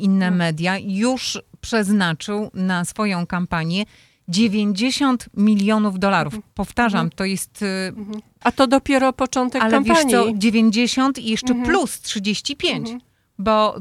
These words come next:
Speaker 1: tyle wpompował w swoją
Speaker 2: Mhm.
Speaker 1: kampanię przed wpłaceniem
Speaker 2: Mhm.
Speaker 1: kolejnych
Speaker 2: Mhm.
Speaker 1: dziewięćdziesięciu milionów. No olbrzymie, olbrzymie sumy.
Speaker 2: Tak, to są tak olbrzymie sumy, że właściwie aż się włos jeży na głowie. <laughs> Dlatego, że jak sobie uprzytomnimy,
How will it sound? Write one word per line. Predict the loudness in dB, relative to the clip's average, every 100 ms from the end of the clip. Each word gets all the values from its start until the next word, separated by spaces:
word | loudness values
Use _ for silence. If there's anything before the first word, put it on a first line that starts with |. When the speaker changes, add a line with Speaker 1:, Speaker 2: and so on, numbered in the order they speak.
| -16 -4
Speaker 1:
tyle | -2 0 -2 -4 -6
wpompował | -6 -4 0 0 2 0 0 -8
w |
swoją | -10 -4 -2
Speaker 2:
Mhm. | 0 0
Speaker 1:
kampanię | 0 0 -2 0 -2 -6 _ _
przed | -4 -4 -4 -10 _ _
wpłaceniem | _ -4 0 0
Speaker 2:
Mhm. | 0 -2
Speaker 1:
kolejnych | -4 -4 -4 -4
Speaker 2:
Mhm. |
Speaker 1:
dziewięćdziesięciu | -4 -4 -6 -8 -8 -8
milionów. | -8 -8 -4
No | -4 0
olbrzymie, | -2 -2 -6 -8 -6 0 0 0 -2 -6 -16 _ _
olbrzymie | 0 0 0 0 0 0 -4
sumy. | -6 -8 -8 -6
Speaker 2:
Tak, | -6 -4
to | -4
są | -2 -2 -2
tak | -4 -4
olbrzymie | -6 -6 -6 -6 -4 -4
sumy, | -4 -4 -2 -2
że | -2 -4
właściwie | -4 -4 -4 -6 -6 -4
aż | -2
się | -2 -4
włos | -2 -2 0 -2
jeży | -4 -4 -4
na | -4 -4
głowie. | -4 -2 -2 -2 -4 -6 -20 -6
<laughs> | 0 0 0
Dlatego, | -2 -2 -6 -4 -2
że | -2 -2
jak | -2 -6 -10
sobie | -8 -6 -6
uprzytomnimy, | -8 -6 -4 -2 -2 0 0 0 -2